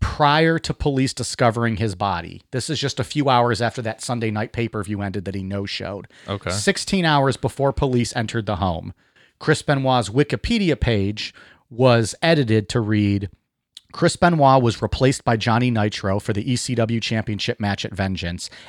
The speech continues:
Speaker 1: as Benoit was not there due to personal issues stemming from the death of his wife, Nancy." So the bodies haven't even been found yet,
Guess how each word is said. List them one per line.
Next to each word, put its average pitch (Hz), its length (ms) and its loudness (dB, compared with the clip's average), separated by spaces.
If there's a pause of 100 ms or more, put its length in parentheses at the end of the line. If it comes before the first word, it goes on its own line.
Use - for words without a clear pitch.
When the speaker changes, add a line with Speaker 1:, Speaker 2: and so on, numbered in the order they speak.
Speaker 1:
as 101 140 -2
Benoit 127 440 4
was 117 140 0
not 120 240 0
there 113 180 4
due 107 140 0
to 104 60 -2
personal 127 480 -4
issues 95 540 -4 (200)
stemming 120 380 2
from 117 160 -2
the 101 80 0
death 110 340 0
of 104 120 -4
his 90 140 -4
wife, 95 360 -4
Nancy." 85 460 -10 (440)
So 120 580 2
the 131 80 -2
bodies 156 400 4
haven't 143 200 2
even 131 160 0
been 110 120 -2
found 123 380 2
yet, 90 320 -4